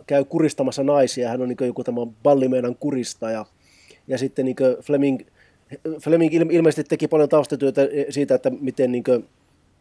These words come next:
miten sarjamurhat aloittaa niinkö ensin, ensin tappamalla pieniä eläimiä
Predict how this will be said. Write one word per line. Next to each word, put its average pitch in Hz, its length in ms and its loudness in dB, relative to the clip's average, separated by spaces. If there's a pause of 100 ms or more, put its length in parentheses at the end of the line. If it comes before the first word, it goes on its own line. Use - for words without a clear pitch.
(360)
miten 135 220 -2
sarjamurhat 139 480 2
aloittaa 135 320 2
niinkö 131 180 0
ensin, 120 140 -4 (160)
ensin 131 220 -4
tappamalla 127 400 0
pieniä 127 360 2
eläimiä 117 460 -2